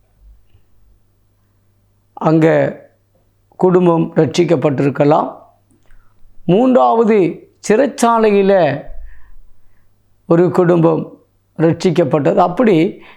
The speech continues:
ஏறக்குறைய ஒரு மூன்று,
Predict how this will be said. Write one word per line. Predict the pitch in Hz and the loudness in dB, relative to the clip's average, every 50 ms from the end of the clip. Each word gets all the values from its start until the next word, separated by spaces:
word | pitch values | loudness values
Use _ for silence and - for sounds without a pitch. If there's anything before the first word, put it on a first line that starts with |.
| - - | -10 -4
ஏறக்குறைய | - 170 196 226 247 240 196 - 226 220 214 214 214 208 208 202 165 143 135 - - | 0 2 2 4 2 2 0 0 0 2 2 2 2 2 2 2 0 0 -2 -4 0
ஒரு | - 180 190 202 | 0 2 2 2
மூன்று, | 202 202 208 233 254 269 269 262 233 254 262 254 269 - - - | 2 2 2 4 4 4 2 2 2 2 2 0 -2 -4 -8 -18